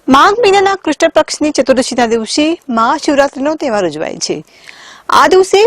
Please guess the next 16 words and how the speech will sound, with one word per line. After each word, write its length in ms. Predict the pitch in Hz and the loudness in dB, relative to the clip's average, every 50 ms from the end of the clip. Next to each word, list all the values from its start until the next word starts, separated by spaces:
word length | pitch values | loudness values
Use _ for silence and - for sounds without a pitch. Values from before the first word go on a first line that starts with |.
| 466 - - | 0 0 0
પ્રયાગરાજ 760 | - 277 220 220 226 247 262 247 254 262 262 262 269 262 - - - 262 | 0 2 2 2 2 2 0 0 0 0 0 0 -2 -4 -6 -8 -2 2
મહાકુંભમાં 720 | 233 214 220 208 - 240 220 220 226 233 262 294 330 320 _ _ | 2 2 2 2 0 -2 -2 -2 -2 -2 -2 -2 -2 -4 _ _
છેલ્લું 480 | - - 285 269 254 269 330 381 392 - | -6 -2 -2 0 0 0 0 0 -2 -4
અમૃત 400 | - 285 240 226 226 262 294 - | -6 -6 -6 -6 -4 -4 -6 -6
સ્નાન 320 | - - 240 208 214 233 | -6 -4 -2 -2 -2 -2
થશે. 440 | - - 185 170 - - - 165 160 175 - _ _ _ - - - - - - - - _ _ - | -4 -6 -6 -6 -6 -8 -10 -10 -12 -12 -16 _ _ _ -20 -20 -20 -20 -20 -20 -20 -20 _ _ -4
આ 120 | - 196 | -2 -2
દિવસે 340 | 190 202 202 180 - - 277 370 415 - | 0 -2 -4 -4 -2 0 0 0 0 0
ભગવાન 320 | 277 214 190 220 214 208 190 | -2 -2 -2 -2 -2 -4 -4
શિવ 360 | - - - 269 302 370 466 - _ - | -6 -4 -2 0 0 0 0 -2 _ -6
અને 160 | 277 247 254 | -4 -4 -2
માતા 300 | 240 226 220 220 - 226 | -2 -2 -2 -2 -2 -4
પાર્વતીની 800 | 214 - 226 214 226 269 294 - 330 320 - 349 349 339 349 | -2 0 0 2 2 2 0 0 -4 -6 -4 -2 -2 -2 -4
પૂજાનું 640 | 349 - - 262 233 202 240 247 262 269 247 269 294 302 | -6 -6 -8 -8 -4 -2 0 0 0 0 -2 -4 -6 -6
મહત્વ 360 | 302 262 190 - - 180 175 | -4 -6 -6 -6 -6 -6 -6
છે. 220 | - - - 165 | -6 -8 -10 -12